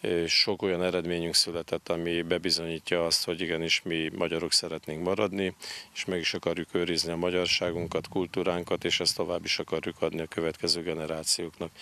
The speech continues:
Jó látni ezeket a gyerekeket, fiatalokat, akik a világ minden tájáról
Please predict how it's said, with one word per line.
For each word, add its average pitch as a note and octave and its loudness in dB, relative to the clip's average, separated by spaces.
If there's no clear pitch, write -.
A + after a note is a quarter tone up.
Jó A2 6
látni G2+ 4
ezeket F#2+ 2
a F2+ 4
gyerekeket, F#2 0
fiatalokat, F#2 0
akik F2+ -4
a F#2 2
világ F2 2
minden E2+ 0
tájáról E2 2